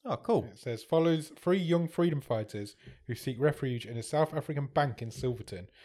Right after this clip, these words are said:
Speaker 2: and take the bank and its customers hostage and would only release them in exchange for the release of Nelson Mandela."
Speaker 1: Interesting.
Speaker 2: Oh, it's based on a true story, I think. Six point zero out of ten on I M D B.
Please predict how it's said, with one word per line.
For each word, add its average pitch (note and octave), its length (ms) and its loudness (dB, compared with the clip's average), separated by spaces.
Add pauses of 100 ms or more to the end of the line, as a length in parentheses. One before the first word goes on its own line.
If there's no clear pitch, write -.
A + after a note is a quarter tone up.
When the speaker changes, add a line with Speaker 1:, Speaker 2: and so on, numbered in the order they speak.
(220)
Speaker 2:
and G2+ 100 -10
take - 220 -2
the C3 60 -4
bank C#3 340 0
and D3 100 0
its D#3 120 -4
customers - 380 -6
hostage - 520 -4
and A#2 80 -12
would G#2 160 -10
only D3 180 4
release C#3 300 0
them G2+ 160 -8
in G#2 80 -8
exchange A#2 400 -6
for - 80 -16
the G#2+ 100 -6
release C3+ 320 -4
of G2 100 -10
Nelson C#3 340 -4
Mandela." C#3+ 400 -6 (1400)
Speaker 1:
Interesting. A2+ 480 -16
Speaker 2:
Oh, D3 200 -14
it's - 240 -20
based B2 200 -6
on B2+ 100 -6
a B2 40 -4
true C3 180 -8
story, A#2 380 -10
I F#2+ 60 -12
think. G#2 240 -18 (1800)
Six - 340 -4
point F3 260 0
zero D#3 260 8
out C3+ 80 4
of B2 60 -6
ten C#3+ 200 0
on C#3 80 -2
I C3+ 100 0
M C3+ 60 -2
D C3+ 100 -4
B. F3 280 0